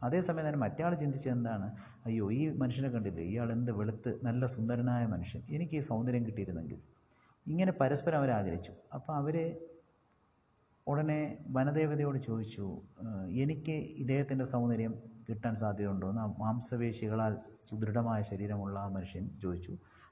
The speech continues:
അതോടൊപ്പം തന്നെ സൗന്ദര്യമുള്ള ആ മെൽ-, മെലിഞ്ഞ മനുഷ്യൻ ചോദിച്ചു, "എനിക്ക് ഈ അരോഗ ദൃഢഗാത്രമായ ഈ ശരീരം, ഏഹ്, എനിക്ക് ലഭിക്കുവാൻ മാർഗമുണ്ടോ?" അപ്പോൾ വനദേവത പറഞ്ഞു, "നിങ്ങൾ സുഹൃത്തുക്കളായില്ലേ, നിങ്ങൾ പരസ്പരം ഈ ശരീരം പരസ്പരം വച്ചു മാറാൻ നിങ്ങൾ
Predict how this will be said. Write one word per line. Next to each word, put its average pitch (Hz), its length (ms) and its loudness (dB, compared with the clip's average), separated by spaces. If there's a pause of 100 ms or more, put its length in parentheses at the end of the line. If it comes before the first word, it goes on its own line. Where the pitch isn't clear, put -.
(120)
അതോടൊപ്പം 143 420 0
തന്നെ 139 140 4
സൗന്ദര്യമുള്ള 139 640 0
ആ 139 300 0
മെൽ-, 120 340 -2
മെലിഞ്ഞ 123 400 0
മനുഷ്യൻ 123 520 0
ചോദിച്ചു, 107 320 -6
"എനിക്ക് 135 340 -2
ഈ 131 440 -4 (280)
അരോഗ 147 380 6
ദൃഢഗാത്രമായ 127 1040 4 (100)
ഈ 127 140 -2
ശരീരം, 113 460 -2 (200)
ഏഹ്, 101 240 -4
എനിക്ക് 110 260 0
ലഭിക്കുവാൻ 95 400 -2
മാർഗമുണ്ടോ?" 78 460 -4 (380)
അപ്പോൾ 107 240 -4
വനദേവത 123 440 2
പറഞ്ഞു, 135 260 2
"നിങ്ങൾ 113 260 2
സുഹൃത്തുക്കളായില്ലേ, 131 880 -2
നിങ്ങൾ 127 220 0
പരസ്പരം 165 680 0 (520)
ഈ 170 280 2
ശരീരം 147 540 0 (540)
പരസ്പരം 143 360 2
വച്ചു 135 260 2
മാറാൻ 113 500 4
നിങ്ങൾ 127 200 2